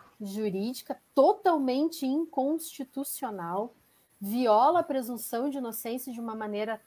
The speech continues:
tal, e pior, né? Ressuscita uma prisão processual que há muitos e muitos anos a gente não tinha mais.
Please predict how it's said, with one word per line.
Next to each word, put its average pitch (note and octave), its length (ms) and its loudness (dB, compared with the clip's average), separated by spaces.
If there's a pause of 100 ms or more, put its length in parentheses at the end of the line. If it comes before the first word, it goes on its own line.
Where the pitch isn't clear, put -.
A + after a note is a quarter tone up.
(140)
tal, G3 380 2 (580)
e B3+ 100 0
pior, D4+ 600 8
né? A3+ 540 2
Ressuscita D#4+ 1080 4
uma G#3 160 -4
prisão A3 400 -4
processual B3+ 840 2
que - 180 -2
há A4+ 220 -2
muitos D#4 680 6
e A#3+ 60 -4
muitos A3 560 0
anos C4 340 2
a C4+ 60 -4
gente C#4 300 -6
não B3+ 240 -2
tinha C4 380 -4
mais. E3+ 440 -10